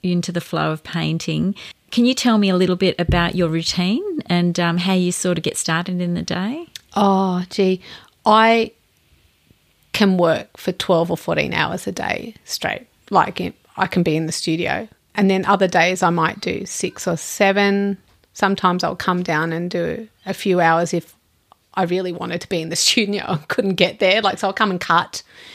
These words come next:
Speaker 2: you know, and do things.
Speaker 1: So do you find that you've always got s-, a number of things on the go and that you can just get into, you, you just slot into it straight away?
Speaker 2: I think the hardest thing for me is balancing all these applications for things,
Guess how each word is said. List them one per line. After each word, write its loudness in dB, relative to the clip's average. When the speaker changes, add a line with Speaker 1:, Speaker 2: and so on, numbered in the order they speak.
Speaker 2:
you 2
know, 2
and -4
do 0
things. -6
Speaker 1:
So -2
do -4
you 0
find 0
that -2
you've 4
always 4
got 0
s-, -6
a 2
number 4
of -4
things -2
on 0
the -2
go 0
and 0
that -4
you 0
can -2
just -4
get 2
into, 0
you, 0
you -4
just -6
slot -2
into -2
it -4
straight -4
away? -4
Speaker 2:
I 2
think -2
the 4
hardest 2
thing 0
for -2
me 2
is 0
balancing -2
all -8
these -8
applications -6
for -12
things, -12